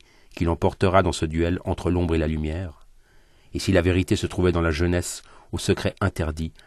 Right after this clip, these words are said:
d'un certain Adolf Hitler ? Extrait.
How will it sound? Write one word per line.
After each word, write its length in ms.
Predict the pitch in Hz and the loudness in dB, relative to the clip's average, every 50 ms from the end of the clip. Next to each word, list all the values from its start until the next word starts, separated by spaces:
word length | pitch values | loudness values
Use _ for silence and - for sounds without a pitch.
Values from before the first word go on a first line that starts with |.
| _ - | _ -4
d'un 100 | 82 80 | -4 -4
certain 400 | - - 90 - - - 82 78 - - _ _ _ - | -2 -2 -6 -6 -2 -4 -4 -4 -4 -10 _ _ _ 0
Adolf 460 | 87 85 80 80 78 78 - - - - - | 0 2 2 2 -2 -2 -4 -6 -16 -10 -10
Hitler ? 460 | 90 - - - 78 76 92 90 80 73 - - _ - - - _ - - - - - - _ _ _ _ _ _ _ _ - - | -8 -6 -4 -4 -2 -2 -4 -6 -8 -10 -14 -20 _ -20 -20 -20 _ -20 -20 -20 -20 -20 -20 _ _ _ _ _ _ _ _ -16 -2
Extrait. 500 | - 98 87 - - - - 90 92 127 | 0 0 0 0 -2 0 2 2 2 2